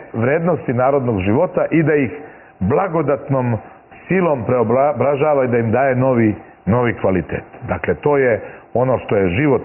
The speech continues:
njenoga naroda i ono što ona tim svojim blagodatnim životom kroz bogosluženje, e, daje novi kvalitet. I to je posao crkve. Nije posao crkve da stvara ovakve ili onakve države i ona to nikad nije radila.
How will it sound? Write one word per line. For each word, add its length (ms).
njenoga 400
naroda 640
i 300
ono 440
što 200
ona 380
tim 300
svojim 240
blagodatnim 580
životom 560
kroz 140
bogosluženje, 800
e, 80
daje 240
novi 260
kvalitet. 480
I 60
to 200
je 100
posao 400
crkve. 380
Nije 200
posao 380
crkve 380
da 220
stvara 400
ovakve 380
ili 120
onakve 320
države 360
i 20
ona 160
to 140
nikad 300
nije 260
radila. 520